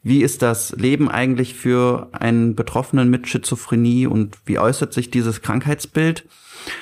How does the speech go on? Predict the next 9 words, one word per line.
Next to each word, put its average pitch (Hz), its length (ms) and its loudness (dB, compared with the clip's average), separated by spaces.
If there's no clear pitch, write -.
Selina, 143 580 2
woran 175 960 0
erkennt 139 560 -2
denn 180 260 0
eine 127 220 0
Ärztin 143 480 -2
oder 107 140 0
ein 87 120 -2
Arzt, 156 640 -2